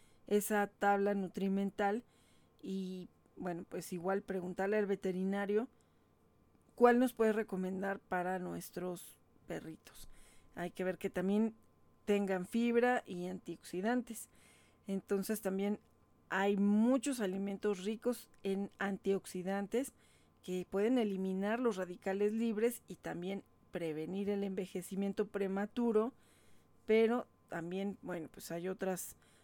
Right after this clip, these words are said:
situaciones que a lo mejor no las vamos a notar porque, pues, quizás no se les vean las arrugas como a nosotros, pero la oxidación celular sí se manifiesta a través de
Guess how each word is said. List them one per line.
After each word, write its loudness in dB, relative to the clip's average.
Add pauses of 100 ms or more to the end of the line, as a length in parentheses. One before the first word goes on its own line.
situaciones 0
que -6
a -2
lo -6
mejor 0 (680)
no 6
las 6
vamos 0
a 2
notar 0
porque, -6 (220)
pues, -20
quizás -2
no 0
se -2
les -2
vean -2
las -2
arrugas -6
como -8
a -6
nosotros, 2 (540)
pero 6
la 2
oxidación -6
celular 2
sí -6
se -2
manifiesta -2
a -2
través -6
de -2